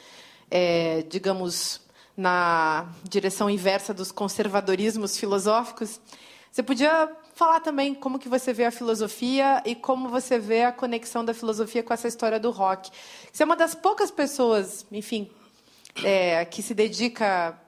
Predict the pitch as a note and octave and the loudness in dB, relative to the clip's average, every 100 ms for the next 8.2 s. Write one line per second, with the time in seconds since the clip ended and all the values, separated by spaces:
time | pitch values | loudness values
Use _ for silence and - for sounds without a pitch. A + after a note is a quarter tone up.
0 | _ - A3 A3+ A3 G3 F#3+ F#3 F#3+ G#3 | _ -2 0 2 2 4 2 0 -4 -2
1 | F#3+ F#3+ G3+ G#3 G#3 - B3 C#4 C4 G3+ | -2 -2 -4 -4 -4 -6 -2 0 2 2
2 | A3+ C4 D4+ D4+ C4 A#3+ A3 G3 G3+ G#3 | -2 -2 -4 -2 -2 -2 -4 -6 0 2
3 | A3 G3+ F#3+ - - G3 G3+ - - - | 2 0 -8 -18 -12 -10 -10 -12 -20 -16
4 | - G#3 G#3 A#3+ B3 A#3 A#3+ - C#4 D#4+ | -8 -2 0 0 -2 -2 -2 0 2 2
5 | A4+ - A3+ G#3+ G#3+ F#3+ F#3 A3+ G#3+ G#3+ | -2 0 2 2 -2 -6 -4 -2 -2 -2
6 | G3+ A#3 - C#4+ F4 F4+ F4 E4+ D4 A3+ | -2 -4 0 2 6 4 4 2 0 -2
7 | A2+ A2 - - _ F#3 G3 G#3+ A#3 C4+ | -10 -20 -20 -20 _ -4 0 2 2 2
8 | B3+ | -2